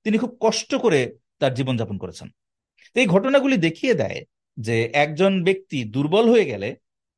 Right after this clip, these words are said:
একটা modern রাষ্ট্রের কাছে তার প্রয়োজন ফুরিয়ে যায় এবং রাষ্ট্র তার দায়িত্ব নেয় না। বলা হচ্ছে যে modern রাষ্ট্রে ক্ষমতা জনগণের হাতে।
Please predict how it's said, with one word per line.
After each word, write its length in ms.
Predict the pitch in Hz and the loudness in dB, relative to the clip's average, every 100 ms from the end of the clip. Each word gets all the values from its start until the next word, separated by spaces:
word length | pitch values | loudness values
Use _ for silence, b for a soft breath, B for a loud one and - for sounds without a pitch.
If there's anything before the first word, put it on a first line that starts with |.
| _ - | _ -8
একটা 180 | 151 | -2
modern 440 | 180 160 196 254 208 | 2 4 4 4 2
রাষ্ট্রের 380 | 180 - 226 214 | 0 2 -2 0
কাছে 400 | 175 - 147 185 _ _ _ | -2 -2 -6 -6 _ _ _
তার 120 | 143 147 | -4 -2
প্রয়োজন 380 | 262 285 294 | 0 0 0
ফুরিয়ে 300 | 240 180 120 | -2 -2 -2
যায় 200 | 87 82 _ _ _ _ _ _ | -4 -14 _ _ _ _ _ _
এবং 200 | 135 147 | -4 -2
রাষ্ট্র 280 | 143 139 143 | -2 -4 -6
তার 200 | 139 175 - _ _ _ _ | -2 -4 -6 _ _ _ _
দায়িত্ব 280 | - 165 - | -4 -2 -2
নেয় 140 | 123 95 | -4 -6
না। 180 | - _ _ _ _ _ _ _ _ _ _ _ _ _ _ _ _ _ _ | -14 _ _ _ _ _ _ _ _ _ _ _ _ _ _ _ _ _ _
বলা 180 | 156 277 | -2 0
হচ্ছে 360 | 302 - 120 110 | -2 -6 -8 -4
যে 120 | 123 | -4
modern 400 | 120 147 208 214 | 0 2 2 2
রাষ্ট্রে 460 | 180 - - 135 - _ _ _ _ _ _ - | 0 -2 -6 -6 -6 _ _ _ _ _ _ -6
ক্ষমতা 400 | 156 147 131 175 | -2 -2 0 0
জনগণের 520 | 147 175 156 135 113 | 2 2 2 0 -2
হাতে। 240 | 90 - | -6 -16